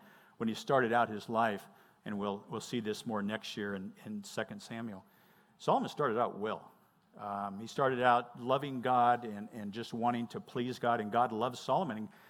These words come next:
chapter three of First Kings, God says to Solomon, "You can have anything you want. What would you desire?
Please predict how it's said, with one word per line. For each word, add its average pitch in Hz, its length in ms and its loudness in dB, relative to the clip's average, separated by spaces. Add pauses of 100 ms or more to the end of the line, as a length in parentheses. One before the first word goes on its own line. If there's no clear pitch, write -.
(380)
chapter 160 320 0
three 165 220 -4
of 117 80 -2
First - 260 -2
Kings, 156 340 -6
God 147 260 -2
says 151 200 -6
to - 120 -16
Solomon, 135 400 -2 (680)
"You 123 80 -10
can 131 100 -10
have 110 120 -4
anything 113 300 -6
you 98 100 -6
want. 98 220 -8 (880)
What 113 220 -4
would 120 140 -8
you 120 80 -6
desire? 98 500 -6